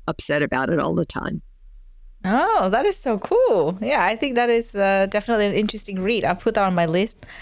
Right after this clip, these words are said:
Speaker 2: I was doing that. So, okay, I'll save that. Thank you for sharing. Uh, now, the second question I have is about a movie. What, what is a movie you would recommend?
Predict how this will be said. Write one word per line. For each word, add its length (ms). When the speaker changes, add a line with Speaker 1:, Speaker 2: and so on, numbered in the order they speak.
Speaker 2:
I 80
was 100
doing 280
that. 280
So, 280
okay, 380
I'll 180
save 460
that. 260
Thank 220
you 80
for 100
sharing. 640
Uh, 320
now, 360
the 160
second 560
question 400
I 80
have 340
is 260
about 240
a 60
movie. 420
What, 380
what 140
is 100
a 80
movie 320
you 120
would 160
recommend? 460